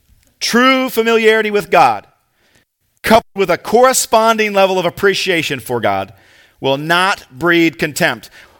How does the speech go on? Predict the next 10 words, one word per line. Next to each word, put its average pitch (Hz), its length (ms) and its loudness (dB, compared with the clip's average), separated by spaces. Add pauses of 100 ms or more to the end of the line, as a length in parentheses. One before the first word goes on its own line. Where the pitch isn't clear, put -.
(400)
True 262 260 0
familiarity 220 800 0 (880)
plus - 320 0 (480)
a - 40 -12
corresponding 220 680 0
level 190 280 0
of 160 80 0
appreciation 170 760 -4
does 143 180 -4
not 190 360 0